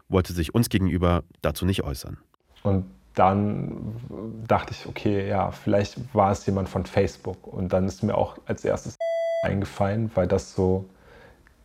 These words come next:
Speaker 2: die einzige war, wo ich mir halt jetzt gedacht hätte, so, die ist in dieser Generation, die, äh, macht sich jetzt nicht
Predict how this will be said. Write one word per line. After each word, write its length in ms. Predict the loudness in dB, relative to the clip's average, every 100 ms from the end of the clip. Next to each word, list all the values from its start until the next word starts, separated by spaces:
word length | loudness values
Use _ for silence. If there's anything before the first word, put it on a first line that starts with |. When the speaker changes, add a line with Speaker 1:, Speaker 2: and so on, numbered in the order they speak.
| _
Speaker 2:
die 140 | 4
einzige 600 | 6 6 4 2 4 4 0 0
war, 360 | 4 6 6 4
wo 60 |
ich 200 | -2 -2 -12 -20 _
mir 240 | 2 4 6
halt 180 | 4
jetzt 220 | 2 -2 -2
gedacht 340 | 0 0 0
hätte, 240 | -2 0
so, 140 | 0 0
die 140 | 0
ist 280 | -2 -6 -2
in 140 | 2
dieser 240 | 6 6 6
Generation, 920 | 4 2 2 -2 2 6 8 6 2
die, 300 | 0 2 2
äh, 380 | 0 0 -2 -4 -8 -8 -6
macht 300 | 0 2 0
sich 160 | -2 -4
jetzt 160 | -2 0
nicht 140 | 0